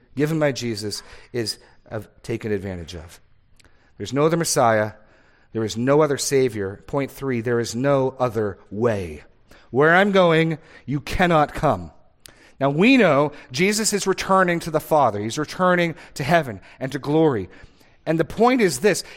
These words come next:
in rejecting him and in continuing to look for their Messiah,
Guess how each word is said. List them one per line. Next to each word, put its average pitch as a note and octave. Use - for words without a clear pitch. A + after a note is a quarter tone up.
in F3+
rejecting F3
him C3+
and D3
in D#3+
continuing G#3+
to G3
look F3
for F#3+
their F3
Messiah, C3